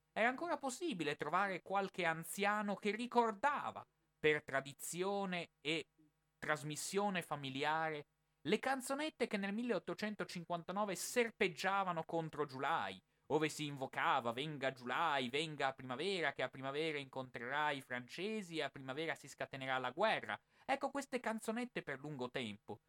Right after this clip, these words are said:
sono circolate fino veramente a pochi decenni fa, tanto a dimostrazione di quanto Giulai fosse noto all'interno delle pianure padane. Ebbene, in questo contesto, tuttavia, Giulai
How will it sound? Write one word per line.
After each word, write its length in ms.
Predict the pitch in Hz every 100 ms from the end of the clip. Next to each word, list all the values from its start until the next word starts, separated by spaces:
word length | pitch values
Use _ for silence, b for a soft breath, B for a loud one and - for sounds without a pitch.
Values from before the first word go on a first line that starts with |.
| _
sono 220 | - 160
circolate 560 | - 151 160 196 220 160
fino 220 | 156 143
veramente 480 | 135 139 165 110 107
a 80 | -
pochi 300 | 110 107 117
decenni 420 | 104 - 104 107
fa, 220 | - 98 -
tanto 360 | 185 196 190 160
a 40 |
dimostrazione 760 | 135 127 131 117 - 180 180 123
di 120 | 117
quanto 480 | 165 165 160 131 - _ _
Giulai 540 | - 139 156 160 175 131
fosse 580 | 131 131 - 127 113 120
noto 480 | 175 175 - - - _ _ _ -
all'interno 640 | 127 135 135 147 143 139
delle 260 | 123 120 117
pianure 600 | - 127 120 120 113 110
padane. 560 | - 110 95 85 87 _ _ _ _ _ _ _ _
Ebbene, 520 | 226 247 214 139 160 - _ _ _ _ _
in 100 | 117
questo 260 | 139 - 123
contesto, 680 | 127 127 143 127 - 147 - _ _
tuttavia, 560 | 113 107 123 113 120 - _ _
Giulai 500 | 180 226 110 92